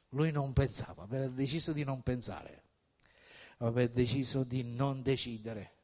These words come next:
Anzi, aveva deciso di affidare la sua vita completamente al Padre e che fosse il Padre a guidare tutti i suoi passi. E noi dobbiamo seguire.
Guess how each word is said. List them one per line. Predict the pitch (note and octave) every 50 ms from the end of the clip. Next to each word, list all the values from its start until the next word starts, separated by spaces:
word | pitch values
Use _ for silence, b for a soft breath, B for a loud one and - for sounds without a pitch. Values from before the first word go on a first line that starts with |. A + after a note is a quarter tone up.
| _ _ _ _ _ _ _ _ _ _ _ b b b b b b b b b b b b
Anzi, | C#3+ C#3+ C3+ B2+ A2+ - - A2+ -
aveva | - B2 C3 C#3+ C#3 C#3 D3
deciso | C#3 C#3 D#3 D3 - - D#3+ D3 - - D3 C#3+
di | C3+ - B2 C#3+ C#3
affidare | B2+ A#2+ - - - C3+ B2 B2 A2+ G#2+ G#2 G#2+ G#2+ G2+ G2 - - _ _ _ _ -
la | B2 C3 A#2+
sua | - - B2+ B2
vita | A#2+ G#2+ F#2+ - - A2
completamente | - B2+ A#2+ A2+ G#2 B2 A2+ B2 A#2+ A2+ G#2+ G2 F#2 E2+ - - G#2 -
al | - B2+ A#2
Padre | - - G2+ F#2 F#2 E2 - - F2 F2+ _ _ _ _ b b b b b b b b b b b
e | - A#2+ -
che | - C3 B2
fosse | - - - C#3+ C3+ - - C#3+
il | C3 A#2+
Padre | - - G#2+ F2+ F2+ F2 G2 F#2+
a | G2+
guidare | G2 G2 G#2+ G#2+ G#2+ A2 A2 G#2+ G#2+
tutti | A2 A2+ G#2+ - -
i | -
suoi | - - A2 F2
passi. | - - E2+ - - - - - - - _ _ _ _ _ _ _ _ _ _ _ _ _ _
E | _ G#2+
noi | A2+ C3 C3
dobbiamo | A#2+ A#2 G#2 A2 A2 A2
seguire. | G#2 G2+ G2 F#2 G2+ G#2+ G#2+ G2+ -